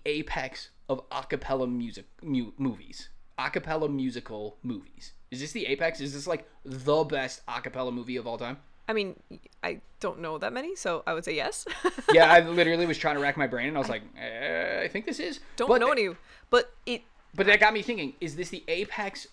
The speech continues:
Speaker 1: of singing popular songs movies? Meaning, like, okay, I wrote down, I wrote down a couple.
Speaker 2: Okay.
Speaker 1: So, like, Across the Universe,
Speaker 2: Mm-hmm.
Speaker 1: they sing Beatles songs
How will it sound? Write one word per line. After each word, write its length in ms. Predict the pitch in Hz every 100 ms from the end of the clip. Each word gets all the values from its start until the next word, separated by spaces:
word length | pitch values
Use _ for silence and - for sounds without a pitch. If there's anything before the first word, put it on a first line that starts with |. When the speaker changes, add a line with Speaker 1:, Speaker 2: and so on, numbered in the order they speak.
| -
Speaker 1:
of 440 | 170 156 143 135 - -
singing 800 | - - - 247 208 120 120 127 - _ - -
popular 520 | - 170 165 143 123
songs 640 | - - 233 208 139 113 - -
movies? 640 | 143 180 - - - - - - - _ 147
Meaning, 360 | 185 165 151
like, 340 | 143 127 110 - - _ 156
okay, 220 | 139 - -
I 240 | 143 160 139
wrote 200 | 156 147
down, 200 | 135 131
I 60 | 135
wrote 160 | 131 127
down 120 | 113
a 40 |
couple. 280 | - - - - -
Speaker 2:
Okay. 120 | 214
Speaker 1:
So, 40 |
like, 160 | 180 147
Across 320 | 160 196 170
the 100 | 175
Universe, 580 | 156 160 135 - - - -
Speaker 2:
Mm-hmm. 140 | 226 170
Speaker 1:
they 160 | 160
sing 320 | 160 151 147
Beatles 300 | 147 247 160
songs 480 | - 110 - 139 -